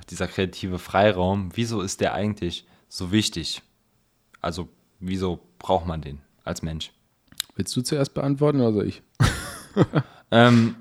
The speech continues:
Speaker 1: ja, also ich, klar, ich, ich kann, ich kann dazu was sagen. Und zwar, ich find, das ist halt etwas mega, mega Persönliches einfach, weil man da,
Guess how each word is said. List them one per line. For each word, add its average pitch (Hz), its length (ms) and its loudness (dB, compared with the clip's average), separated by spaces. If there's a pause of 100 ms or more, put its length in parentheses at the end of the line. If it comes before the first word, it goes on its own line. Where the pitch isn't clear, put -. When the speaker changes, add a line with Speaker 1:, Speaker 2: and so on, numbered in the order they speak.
Speaker 1:
ja, 127 280 8
also 113 180 6
ich, 101 100 0
klar, 135 240 8
ich, 107 160 4
ich - 240 -4
kann, 104 360 4
ich - 140 -14
kann 92 420 0
dazu 87 260 -6
was 87 160 -4
sagen. 98 280 6
Und 87 120 -2
zwar, 92 300 2
ich - 140 -8
find, - 460 -2
das 92 140 -6
ist 90 80 -6
halt 95 240 0
etwas 85 500 -6 (320)
mega, 107 320 -6
mega 98 220 -6
Persönliches 92 640 -2
einfach, 85 500 -6 (460)
weil 92 160 2
man 92 180 0
da, 98 340 4